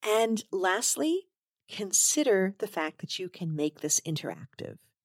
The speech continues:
You can have a vision board that is a whiteboard or a chalkboard. And this is especially great for a group. I mentioned it being a family project. It could also be a team project. And what's really cool is with a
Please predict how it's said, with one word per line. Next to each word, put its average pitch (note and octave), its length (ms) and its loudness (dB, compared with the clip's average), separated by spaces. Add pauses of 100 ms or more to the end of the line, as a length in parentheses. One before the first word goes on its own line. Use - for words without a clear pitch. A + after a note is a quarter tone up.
(640)
You G#3+ 180 0
can F4 160 2
have D4+ 220 4
a B3 60 4
vision G#3+ 320 4
board - 420 -4 (180)
that D#3 300 4
is C#3+ 420 0
a A3 80 4
whiteboard - 680 0
or F#3+ 140 4
a F#3 60 0
chalkboard. D#2 680 -2 (460)
And F#3+ 100 -4
this A#3+ 80 -2
is B3+ 140 0
especially F#3 640 2
great D3 360 0
for F#3 200 0
a F#3 40 0
group. D#3 360 2
I D3 100 -10
mentioned D#3+ 480 0 (420)
it F#3 160 4
being E3 180 2
a D3+ 60 0
family F3+ 420 4
project. F#3 640 2
It - 140 -4
could - 200 -20
also E3 400 0
be D3+ 400 -2 (400)
a - 60 -4
team D#3+ 400 2
project. C#3+ 720 -2 (540)
And F#3 380 2
what's G#3 220 2
really B3 180 2
cool F#3 320 4
is E3+ 160 0
with E3 140 4
a D3 240 2